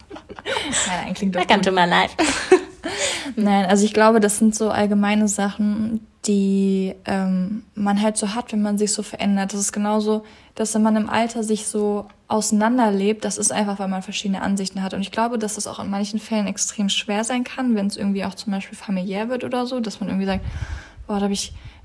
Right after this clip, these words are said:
Speaker 1: gar keinen Draht mehr zu, ich weiß gar nicht, worüber ich noch reden soll, ich krieg da irgendwie keine Zustimmung und so. Und ich glaube, dass das so bei manchen Menschen, wenn du zum Beispiel richtig, richtig lange mit denen schon befreundet bist,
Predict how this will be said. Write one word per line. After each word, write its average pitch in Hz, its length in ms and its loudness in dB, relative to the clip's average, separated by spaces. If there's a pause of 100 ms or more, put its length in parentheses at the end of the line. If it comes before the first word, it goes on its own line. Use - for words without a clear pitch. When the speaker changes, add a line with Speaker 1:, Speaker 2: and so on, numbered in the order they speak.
(120)
Speaker 1:
gar 226 140 2
keinen 226 220 2
Draht 226 280 0
mehr 220 120 0
zu, - 160 -4
ich 214 100 -8
weiß 214 120 -2
gar 214 140 0
nicht, 214 400 -2
worüber 220 240 2
ich 220 80 -4
noch 226 160 -2
reden 240 280 4
soll, 214 200 0
ich 208 140 -4
krieg - 180 -18
da 208 80 -2
irgendwie 208 200 -4
keine 220 200 -2
Zustimmung 214 540 -4
und 208 160 -4
so. 202 200 0
Und 202 140 0 (680)
ich - 220 -8
glaube, 247 480 2
dass 214 260 -2
das 214 260 -2
so 202 420 0 (1120)
bei 220 100 0
manchen 220 280 4
Menschen, 208 240 0
wenn 202 120 0
du 202 60 -8
zum 220 100 -4
Beispiel 208 220 -2
richtig, 233 440 -2
richtig 214 240 -4
lange 214 260 0
mit 202 160 -2
denen 196 120 -2
schon 202 160 -2
befreundet 240 540 -2
bist, 311 340 -4